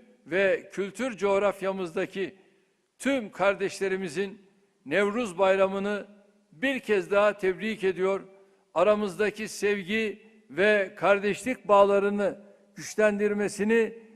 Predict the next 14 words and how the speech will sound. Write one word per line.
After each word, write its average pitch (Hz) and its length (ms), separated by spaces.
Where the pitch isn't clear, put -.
yürekten 214 720
temenni 196 440
ediyorum. 135 440
Aziz 185 220
milletim, 196 640
değerli 190 380
basın 190 280
mensupları, 175 760
İstanbul 220 600
merkezli 196 920
bir 214 180
yolsuzluk 202 800
operasyonunun 208 1080
ardından 196 680